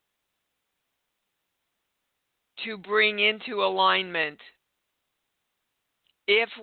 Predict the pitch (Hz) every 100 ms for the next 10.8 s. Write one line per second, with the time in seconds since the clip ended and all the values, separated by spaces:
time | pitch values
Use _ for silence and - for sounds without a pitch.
0 | 202 208 208 202 - - 185 185 185 190
1 | 190 185 185 202 180 - 190 175 175 175
2 | 170 170 160 156 160 151 - - _ _
3 | _ _ - - - - _ _ - 190
4 | 196 196 196 196 196 _ _ _ _ _
5 | _ _ 208 208 220 208 202 - _ -
6 | 233 254 247 285 240 233 233 214 208 214
7 | 226 233 214 208 214 180 226 190 151 156
8 | 175 _ _ _ _ - 202 202 262 311
9 | 185 170 143 - - _ _ _ _ _
10 | _ 180 185 180 175 - 180 -